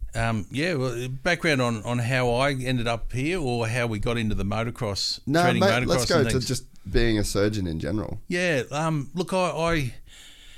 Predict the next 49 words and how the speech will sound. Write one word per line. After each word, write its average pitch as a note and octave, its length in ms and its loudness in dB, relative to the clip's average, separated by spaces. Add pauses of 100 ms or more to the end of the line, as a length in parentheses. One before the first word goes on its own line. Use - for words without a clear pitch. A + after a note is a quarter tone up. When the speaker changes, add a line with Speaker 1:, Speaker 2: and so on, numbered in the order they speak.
(920)
Speaker 1:
people A#3+ 220 0
go E3+ 180 4
into A#2+ 240 2
it, - 120 -6
I A2+ 120 0
think, A#2 180 0
for A2+ 80 -6
different G#2+ 340 -2
reasons. G#2+ 360 0
I A2 40 0
mean, B2 140 2
I, C3 280 2
I D3+ 60 4
thought C3+ 280 0
I - 20 4
always G#2+ 340 0
wanted G#2 260 -2
to F2+ 60 -6
be F#2+ 120 -2
a - 20 -2
doctor, G#2 380 -4 (180)
so A#2 120 -2
Speaker 2:
Mm-hmm. A2 60 2
Speaker 1:
that A2 120 2
was F#2+ 100 -4
something G#2+ 320 0
I, F#2+ 160 0 (100)
I, G2 180 -2 (180)
I G2+ 80 -2
wanted G2+ 380 -2
to F#2+ 100 -4
do G#2 240 -2
going G2 280 -2
through F2+ 220 -6
school, A#2 560 -2
and G#2 140 -2
that G2+ 100 -2
was F#2+ 160 -4
my G#2 220 -2
target, A#2+ 480 -2 (200)
you G#2 120 -2
know, A2 180 0
what G#2 160 0
I G2 80 0
wanted G2+ 280 -2
to G2 160 -4
achieve. A#2+ 600 -4
And, G2+ 380 -2
um, G2+ 440 -2